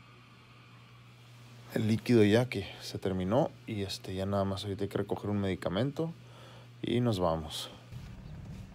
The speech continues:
Pues ya me, ya me echaron para afuera. Por ahí se queda una vez más el centro médico, pero ahora voy con chofer. Todo estuvo muy bien,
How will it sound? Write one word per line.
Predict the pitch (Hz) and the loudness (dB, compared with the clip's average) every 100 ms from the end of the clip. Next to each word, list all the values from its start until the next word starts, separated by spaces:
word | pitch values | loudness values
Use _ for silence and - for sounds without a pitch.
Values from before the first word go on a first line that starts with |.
| - - - - - - | -16 -16 -14 -14 -12 -6
Pues | 107 | -2
ya | 110 | 0
me, | 135 135 95 - 117 | 2 2 0 -4 -2
ya | 117 | 0
me | 123 | 0
echaron | 131 131 113 | 2 2 2
para | 113 | 2
afuera. | 98 117 151 170 - - - - - - - - - - - - | 2 2 2 0 -6 -16 -16 -16 -16 -16 -16 -16 -16 -16 -18 -10
Por | 107 | -6
ahí | 104 110 | -4 -2
se | 117 | -2
queda | - 123 | 0 2
una | 120 | 2
vez | 120 117 | 4 2
más | 113 123 123 | 2 2 2
el | 123 | -2
centro | 104 117 120 | 0 0 2
médico, | 113 117 139 131 170 156 - - - - - - - - - - - - - - | 2 2 0 0 -4 -4 -12 -6 -6 -6 -14 -14 -14 -12 -10 -10 -10 -12 -12 -10
pero | - 101 | -6 -2
ahora | 107 117 | 0 2
voy | 117 113 | 2 0
con | 127 | -2
chofer. | 117 98 104 95 - - - - - - - - - - - - - - - - - - - - - - - - - - | -2 0 -2 -2 -8 -12 -12 -10 -10 -10 -14 -16 -14 -14 -14 -14 -14 -14 -14 -14 -14 -14 -14 -14 -14 -14 -14 -14 -12 -4
Todo | 123 120 | -2 -2
estuvo | - 123 | -2 0
muy | 120 117 | 2 2
bien, | 113 135 156 170 | 4 4 4 0